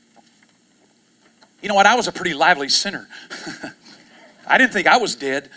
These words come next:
It didn't feel like it to me. But see, death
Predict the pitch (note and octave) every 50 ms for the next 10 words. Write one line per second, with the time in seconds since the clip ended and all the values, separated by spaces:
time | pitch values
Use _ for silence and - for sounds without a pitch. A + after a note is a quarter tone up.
0 | - - - - - _ _ - - - E3+ F#3 F#3+ F#3 - A3 A#3 A3+ A3+ A#3
1 | B3 A#3 C4 B3+ C4+ D#4+ D#4+ C#4 C4 _ - - - _ - - - - _ -
2 | - _ _ _ _ _ _ _ _ _ _ _ _ _ _ _ _ _ _ _
3 | _ _ _ _ _ _ _ _ _ _ _ _ _ _ _ _ _ - - -
4 | - F#3+ F#3 - - A3+ B3 A#3+ G3 - - - -